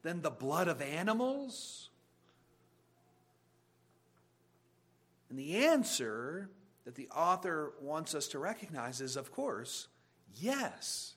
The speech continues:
it needed better blood, a better sacrifice,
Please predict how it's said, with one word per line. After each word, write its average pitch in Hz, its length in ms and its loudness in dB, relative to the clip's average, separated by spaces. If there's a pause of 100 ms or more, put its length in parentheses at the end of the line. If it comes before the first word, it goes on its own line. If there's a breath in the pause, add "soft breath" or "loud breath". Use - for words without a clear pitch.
(140)
it 156 240 -4
needed 147 680 0 (1040 soft breath)
better 135 600 4 (640)
blood, 127 440 4
a 110 100 -2
better 131 400 0
sacrifice, 127 840 0